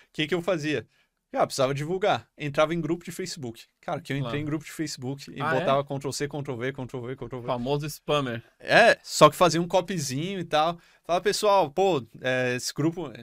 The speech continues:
Speaker 1: grupo de jornalismo, por exemplo, e tal.
Speaker 2: Claro.
Speaker 1: Cara, vi que vocês estão no,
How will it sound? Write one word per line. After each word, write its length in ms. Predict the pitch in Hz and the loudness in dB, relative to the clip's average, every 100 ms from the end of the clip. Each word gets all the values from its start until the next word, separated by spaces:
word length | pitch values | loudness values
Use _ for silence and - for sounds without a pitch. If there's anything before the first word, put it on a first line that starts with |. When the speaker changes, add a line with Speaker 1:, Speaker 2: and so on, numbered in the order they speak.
| 120 | -14
Speaker 1:
grupo 240 | 117 139 | -8 -6
de 40 | 143 | -2
jornalismo, 600 | 156 160 147 127 120 110 | -2 0 0 0 -2 -4
por 120 | 120 | -6
exemplo, 300 | 113 113 110 | -6 -6 -6
e 20 | |
tal. 140 | 110 107 | -6 -6
Speaker 2:
Claro. 340 | 120 117 113 | -6 -6 -6
Speaker 1:
Cara, 220 | 135 170 | 0 0
vi 140 | 120 135 | 0 -6
que 40 | |
vocês 140 | 147 139 | -8 -8
estão 160 | 165 | -6
no, 160 | 165 | -4